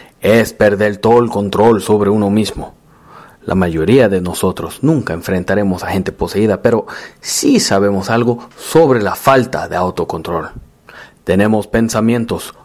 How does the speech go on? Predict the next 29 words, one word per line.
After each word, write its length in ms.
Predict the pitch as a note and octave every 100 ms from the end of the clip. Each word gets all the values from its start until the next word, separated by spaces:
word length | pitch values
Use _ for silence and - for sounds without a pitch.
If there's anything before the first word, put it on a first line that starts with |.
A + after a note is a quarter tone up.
| _
logismí 680 | F#2 G2 F#2 F2 - E3 C#3+
se 200 | - G2
llaman 300 | G2 F#2 F#2
en 80 | F2+
la 100 | F2+
teología 540 | G#2 G2 F2+ - B2
ortodoxa, 680 | G#2 G2 F#2+ A2 A2+ F2+ F2 - -
y 140 | - A#2+
esos 280 | D#3 C3 B2
son 240 | C#3+ A#2
pensamientos 720 | D3+ D#3+ C#3+ C#3+ E3+ F3 E3+
compulsivos 960 | - C#3+ C3+ A#2 A#2+ G#2+ G2+ E3+ F#3 F#3+
que 100 | B2
nos 140 | G2
controlan. 600 | - F2+ F#2 A2 G2 E2+ - _ _ - _ - - - - _
Viene 180 | - G2+
un 120 | G2+
pensamiento 640 | G2+ G#2 A2 G#2 G#2+ A2+ G#2
y 40 |
estamos 360 | G2 A2+ C3+ B2+
tristes, 520 | D#3 B2 - - - _ _ _ _ _
otro 440 | B2+ C#3 C3+ - -
y 40 |
estamos 360 | - D#3 D#3+ -
felices, 580 | E3+ B2 - - - - _ _ _ _ _
otro 420 | G2+ C#3 C#3+ C#3
y 80 | C3+
nos 200 | B2 A2+
enojamos. 520 | A2 F#2 A2+ A2+ -